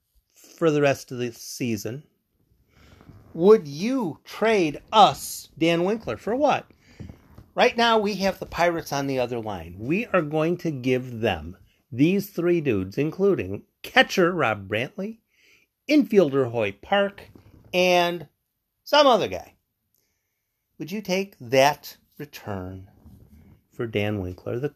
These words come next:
i-, i-, if I would have been, I would have taken it. I would have taken it. May-, maybe the Cubs will get something better along the line. I don't know. I have absolutely no idea. There's no way I would know that.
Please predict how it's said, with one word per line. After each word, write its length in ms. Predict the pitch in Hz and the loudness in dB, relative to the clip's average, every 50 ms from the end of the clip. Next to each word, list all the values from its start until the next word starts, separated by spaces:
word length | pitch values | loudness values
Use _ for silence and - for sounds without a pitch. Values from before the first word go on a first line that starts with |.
| - 440 269 | -14 -6 0
i-, 140 | 160 156 160 | 0 0 0
i-, 180 | 165 160 160 - - | 0 -2 -4 0 0
if 180 | 160 151 147 | 0 0 0
I 200 | 147 127 123 139 | 0 2 4 4
would 160 | 147 156 170 | 4 2 -2
have 80 | 165 160 | -2 -4
been, 160 | 170 - - _ _ _ _ _ _ _ _ _ _ _ _ | -10 -14 -14 _ _ _ _ _ _ _ _ _ _ _ _
I 120 | 135 170 | 0 0
would 160 | 254 269 180 | 2 0 -2
have 120 | 143 135 - | -4 -6 -4
taken 320 | - 175 233 - - 110 | -4 -4 -4 -4 -10 -16
it. 100 | 82 82 _ _ _ _ _ _ _ _ _ _ _ _ _ _ _ _ _ _ _ _ _ _ _ _ | -16 -18 _ _ _ _ _ _ _ _ _ _ _ _ _ _ _ _ _ _ _ _ _ _ _ _
I 120 | 127 180 | _ 0
would 160 | 240 254 185 | 0 2 2
have 80 | 151 147 | 0 0
taken 280 | - 175 196 196 151 120 | 0 -4 -4 -4 -8 -8
it. 80 | 110 | -6
May-, 240 | 113 117 131 151 160 | -2 0 0 0 0
maybe 280 | 160 160 160 175 190 214 | 2 4 4 4 4 2
the 100 | 202 190 | -2 -2
Cubs 260 | - - 180 165 143 | 2 2 0 0 0
will 60 | 156 | -8
get 180 | 156 147 165 160 | -8 -6 -8 -8
something 380 | - 170 156 143 151 147 135 120 | -6 -8 -6 -6 -8 -8 -4 -2
better 200 | 139 135 135 139 | -2 -2 -2 -4
along 340 | 131 120 135 135 131 135 | -4 -2 -2 -2 -2 -2
the 80 | 135 127 | -4 -4
line. 240 | 131 131 143 170 151 | -2 -2 -4 -4 -6
I 240 | 110 80 87 101 131 | -10 -4 -4 -2 -2
don't 160 | 165 147 120 | -2 -2 0
know. 180 | 117 139 156 | 2 2 2
I 140 | 123 101 107 | 2 2 2
have 120 | 131 135 143 | 0 0 0
absolutely 680 | 143 160 175 - - - 208 226 240 208 - 135 127 | -2 -2 -2 -4 -6 2 6 6 6 6 4 -2 -4
no 100 | 120 117 | -2 -2
idea. 260 | 107 107 101 110 107 | -2 -4 -4 -4 -6
There's 160 | 113 135 151 180 | -4 -6 -6 -6
no 180 | 208 226 240 | -4 -4 -2
way 200 | 254 247 254 254 | 0 0 0 2
I 120 | 233 180 135 | 2 2 2
would 200 | 120 120 110 110 | 0 -4 -10 -8
know 160 | 104 98 90 | -10 -10 -12
that. 240 | 87 87 85 85 | -12 -16 -18 -20